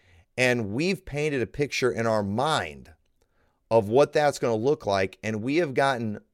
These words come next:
overly dogmatic about the version we have come up with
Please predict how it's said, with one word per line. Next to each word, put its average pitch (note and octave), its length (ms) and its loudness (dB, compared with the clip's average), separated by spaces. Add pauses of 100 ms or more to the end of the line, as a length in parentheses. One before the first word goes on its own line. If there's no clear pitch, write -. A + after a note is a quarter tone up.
(160)
overly D#3 560 2
dogmatic A#2+ 880 2 (600)
about B2 640 6 (720)
the A2+ 80 -2
version C3 540 0
we C#3+ 100 -2
have C#3+ 160 2
come A2+ 220 -4
up G#2 180 0
with G#2 240 -2